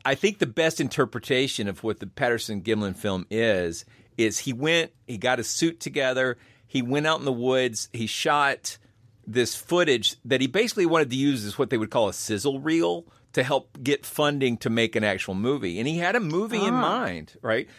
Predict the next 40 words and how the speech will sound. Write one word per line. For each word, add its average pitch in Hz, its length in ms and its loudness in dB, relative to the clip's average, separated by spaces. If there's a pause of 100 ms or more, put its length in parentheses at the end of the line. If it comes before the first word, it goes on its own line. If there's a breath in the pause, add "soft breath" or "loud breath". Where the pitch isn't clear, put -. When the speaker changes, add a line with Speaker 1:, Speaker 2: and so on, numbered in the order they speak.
(280 loud breath)
Speaker 1:
So 240 320 2
Speaker 2:
Mm. 117 320 -4
Speaker 1:
he, 165 140 2
he 170 240 0
wanted 233 260 2
the 220 80 2
movie 185 320 2
to 156 80 0
be 156 120 2
about 123 360 0
Bigfoot 170 460 0
trackers 123 680 0
going 151 520 0
into 156 260 -6
the 160 80 -6
woods, 98 640 0
looking 131 340 0
for 180 140 -2
Bigfoot, 143 500 2
Speaker 2:
Mm-hmm. - 80 -2
Speaker 1:
and 113 80 0
along 143 340 2
the 143 60 -2
way, 139 540 2 (380 loud breath)
telling 151 440 2
famous 135 460 0
Bigfoot 117 460 -2
stories, 82 540 -4
like, 95 320 0
uh, 85 200 0
the 98 160 -2
Ape - 200 -2
Canyon 98 460 -2
story. 87 540 -6 (640 loud breath)
And, 123 280 2
Speaker 2:
Right. 113 100 2
Speaker 1:
uh, 98 80 2
Speaker 2:
Great, 302 380 0
great 277 280 -2
premise. - 540 -2